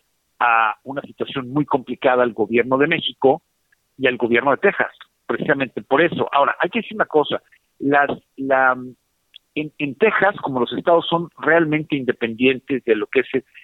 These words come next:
el gobierno federal, y además de que Texas es su propia república, para aquellos que no sa-, que no sabían,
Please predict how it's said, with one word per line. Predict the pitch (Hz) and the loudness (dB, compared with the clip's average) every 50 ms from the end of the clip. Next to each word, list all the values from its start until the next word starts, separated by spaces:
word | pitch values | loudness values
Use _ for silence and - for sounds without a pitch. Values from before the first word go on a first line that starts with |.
| _ _ _ _ | _ _ _ _
el | 131 127 123 120 | 2 2 4 4
gobierno | 113 127 120 135 131 143 156 143 | 4 4 4 4 4 2 0 0
federal, | - 143 131 123 120 117 110 117 127 _ _ _ _ _ _ _ _ _ _ _ _ - | 2 2 4 4 4 4 2 0 -4 _ _ _ _ _ _ _ _ _ _ _ _ 0
y | 135 | 0
además | 127 123 139 165 165 | 2 2 2 0 0
de | 160 | -2
que | - 131 - | -6 -12 -4
Texas | _ 160 151 - 156 - - | _ -2 0 0 -2 -4 -6
es | 139 | -6
su | - - 123 - | -6 -6 -6 0
propia | - 139 139 - - 139 | 0 0 0 2 2 2
república, | 127 127 120 - - 131 123 123 120 - - 139 | 2 2 0 2 2 2 2 2 0 0 0 0
para | - 117 110 107 | 2 2 0 0
aquellos | - 127 120 127 120 - | 0 -2 -2 -2 -2 -2
que | - 110 | -6 -8
no | 117 120 | -8 -8
sa-, | - - 143 120 - | -4 -4 -4 -4 -4
que | - 113 | -4 -6
no | 117 123 | -6 -2
sabían, | - 139 135 135 131 131 139 | 0 0 0 2 0 -2 -2